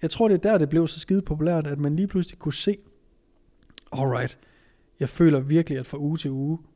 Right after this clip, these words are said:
fra fase til fase, der udvikler jeg mig virkelig meget. Jeg kan jo se det sort på hvidt, og jeg kan se, at stangen i mine hænder bliver, øh, tungere og tungere, og jeg har nemmere og nemmere ved at løfte kilo,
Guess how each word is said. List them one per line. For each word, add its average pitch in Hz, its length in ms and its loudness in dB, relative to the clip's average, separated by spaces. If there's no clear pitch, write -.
fra - 140 -8
fase 147 400 -6
til 127 120 -8
fase, 139 440 -4
der 135 140 -4
udvikler 160 400 2
jeg 131 140 -4
mig 127 140 -4
virkelig 170 240 0
meget. 135 140 -4
Jeg 135 100 -2
kan - 80 -4
jo 139 60 0
se 190 260 -6
det 156 120 -8
sort 170 260 -4
på 156 120 -6
hvidt, 170 200 0
og 151 80 -10
jeg 135 100 -6
kan 139 80 -6
se, 185 140 -6
at 165 340 -4
stangen 175 320 0
i 147 40 2
mine 139 180 -2
hænder 175 240 2
bliver, 135 300 -2
øh, 135 200 0
tungere 165 440 2
og 151 100 -12
tungere, 139 460 2
og 135 260 -2
jeg 139 320 2
har 139 100 -2
nemmere 139 340 2
og 139 40 2
nemmere 135 400 0
ved 147 120 0
at 131 80 -2
løfte 147 320 -4
kilo, 165 360 2